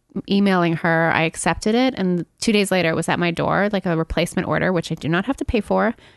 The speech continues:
Uh, two pairs of pants that fit me real well. And I just can't believe, like, the kind of customer service that they have.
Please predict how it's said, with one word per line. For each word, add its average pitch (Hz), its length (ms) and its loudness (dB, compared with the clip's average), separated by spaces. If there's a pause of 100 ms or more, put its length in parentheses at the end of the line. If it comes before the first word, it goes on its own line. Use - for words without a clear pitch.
(460)
Uh, 170 140 0
two - 120 -4
pairs 214 180 4
of 226 60 0
pants 202 260 0
that - 100 -6
fit 170 140 -4
me 233 200 -2 (300)
real 226 240 4
well. 214 400 2 (640)
And 196 400 2
I 180 80 0
just 190 220 -2
can't 208 200 0
believe, 175 360 0
like, 160 180 -2
the 175 80 -4
kind 165 180 -2
of 156 60 -2
customer 156 300 -4
service 139 260 -6
that - 140 -8
they - 80 -4
have. - 360 -10